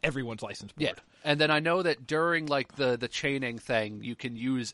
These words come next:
Speaker 2: any of the levels, and it takes up one or more levels of their little bar.
Speaker 1: Hmm.
Speaker 2: I forget how you get it back, though. I know that you can.
Speaker 1: I don't even, like, see a bar as a thing. Like, just, like
Speaker 2: They, it's, um,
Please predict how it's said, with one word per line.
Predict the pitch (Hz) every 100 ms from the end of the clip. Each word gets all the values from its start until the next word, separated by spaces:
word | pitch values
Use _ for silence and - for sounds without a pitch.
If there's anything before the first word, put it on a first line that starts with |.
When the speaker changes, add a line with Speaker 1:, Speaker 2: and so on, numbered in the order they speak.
| -
Speaker 2:
any | 127 131
of | 120
the | 123
levels, | 117 123 151 165 143
and | 127
it | 113
takes | - 131 123 104
up | 123 -
one | 110 117
or | 123
more | 120 117
levels | 110 113 117 113 - -
of | 110 107
their | 113
little | 107 113 101
bar. | 107 113 214 285 -
Speaker 1:
Hmm. | 139 104 95
Speaker 2:
I | 170
forget | 180 175 180 180
how | 226
you | 208
get | 160 160
it | 156
back, | 139 127
though. | 98 92
I |
know | 117 160
that | 170
you | 131
can. | - - - _ _ _ _ _ _ -
Speaker 1:
I | 196
don't | 285
even, | 320 277
like, | 208
see | - 185 190
a | 143
bar | 117 139 120
as | 110
a | 104
thing. | 135 98
Like, | 101
just, | 139 139
like | 202
Speaker 2:
They, | 196 180 - _ _
it's, | 196 196 - -
um, | 220 214 208 208